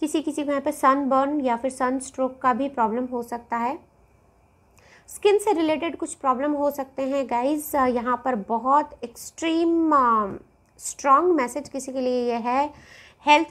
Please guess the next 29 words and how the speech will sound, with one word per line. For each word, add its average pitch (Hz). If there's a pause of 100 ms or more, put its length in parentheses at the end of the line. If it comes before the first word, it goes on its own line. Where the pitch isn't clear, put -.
पर्सपेक्टिव 262
में 269
कि 294
गाइस, 262
अ, 247
यहाँ 247
पर 294
किसी 320
को 339
स्किन 330
कैंसर 294
के 294
प्रॉब्लम्स 269 (120)
हो 269
सकते 277
हैं। 294 (640)
तो 320
अगर 311
स्किन 311
बर्न 294
होती 302
है, 285
स्किन 277
में 240
रै-, 214
रैशेस 226
आ 269
जाते 247
हैं, 254